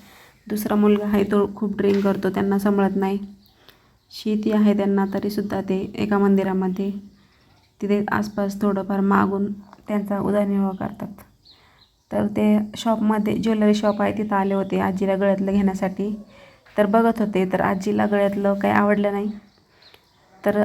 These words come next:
आजोबा त्यांना म्हणत होते की, "घे, घे, घे, काहीतरी घे, घे." तर अशा प्रकारे त्यांनी गळ्यातली जी माळ असते, मोहनमाळ वगैरे, ती चॉईस केली आणि पळ्या, असं पळ्या होत्या त्या काहीतरी चॉईस केल्या,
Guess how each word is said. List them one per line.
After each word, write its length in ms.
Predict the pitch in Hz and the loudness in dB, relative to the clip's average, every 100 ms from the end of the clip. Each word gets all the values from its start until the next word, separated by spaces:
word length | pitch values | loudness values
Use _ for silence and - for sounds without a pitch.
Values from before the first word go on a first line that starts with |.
| 208 | 2
आजोबा 360 | 214 214 220 | 0 2 0
त्यांना 280 | 214 208 208 | 2 2 4
म्हणत 220 | 208 208 202 | 4 2 0
होते 180 | 202 | -6
की, 180 | 190 202 | -6 -4
"घे, 240 | 180 214 202 | 2 6 6
घे, 320 | 190 196 170 | 4 2 2
घे, 220 | 180 185 | 2 0
काहीतरी 400 | 180 202 196 185 | 0 -4 0 0
घे, 160 | 185 202 | 2 2
घे." 560 | 190 190 190 185 - - - - _ - | 0 -2 -2 -2 -8 -20 -20 -20 _ -4
तर 100 | 196 | -2
अशा 200 | 202 214 | 0 0
प्रकारे 440 | 208 196 202 190 | 2 2 0 0
त्यांनी 420 | 190 196 196 196 | 0 0 0 -2
गळ्यातली 560 | 180 196 190 196 190 190 - - _ _ _ _ 208 | 0 0 0 0 -4 -4 -10 -20 _ _ _ _ -6
जी 100 | 202 | -4
माळ 380 | 202 208 202 196 | 0 0 0 0
असते, 200 | 196 196 | -2 -2
मोहनमाळ 540 | 190 190 190 185 180 | -2 -2 -2 0 2
वगैरे, 280 | 180 175 185 226 - - - - - | 2 0 -2 -4 -12 -20 -20 -20 -10
ती 60 | |
चॉईस 380 | 190 202 196 196 | -2 0 0 -4
केली 240 | - 196 208 | -4 -2 0
आणि 360 | 208 190 220 269 - _ _ _ _ _ - - _ _ _ _ _ - | 0 -2 -4 -6 -12 _ _ _ _ _ -20 -20 _ _ _ _ _ -2
पळ्या, 360 | 208 208 208 208 - _ - | 0 2 2 -2 -8 _ -12
असं 380 | 220 226 220 214 | -6 -4 -4 -2
पळ्या 300 | 220 214 220 | -2 0 2
होत्या 280 | 208 208 | 0 0
त्या 260 | 190 202 196 | -2 0 -2
काहीतरी 300 | 190 208 196 | -2 -2 -4
चॉईस 320 | 190 190 185 | -2 -4 -4
केल्या, 280 | - 196 214 | -2 -2 -2